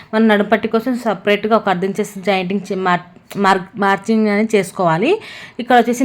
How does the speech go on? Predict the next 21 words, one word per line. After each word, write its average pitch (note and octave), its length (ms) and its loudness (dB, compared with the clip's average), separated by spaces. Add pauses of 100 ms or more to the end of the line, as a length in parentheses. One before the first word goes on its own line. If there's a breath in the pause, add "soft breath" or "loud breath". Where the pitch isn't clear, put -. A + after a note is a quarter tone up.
నెక్ - 220 0
ఎంత G#3 160 0
ఉందో A#3+ 120 2
ఒకసారి G#3+ 240 -2
చూసుకోవాలి. F#3 400 -4
ఇది F#3 120 0
వచ్చేసి A3 240 -4 (100)
నెక్ A3+ 260 -2
మనకు G3 200 -2 (100)
నాలుగు F#3 240 2
ఇంచులు E3 200 -2
అయితే B3 220 0
ఉంది. F3 180 0 (400 loud breath)
ఈ A3+ 40 4 (100)
నాలుగు G3+ 320 2
ఇంచులని A3+ 460 2
ఇక్కడ A3 160 4 (300)
అర్ధ G3 180 2
ఇంచ్ G#3+ 160 0
అనేది A3+ 180 4
వదిలేసేయండి. F#3+ 580 0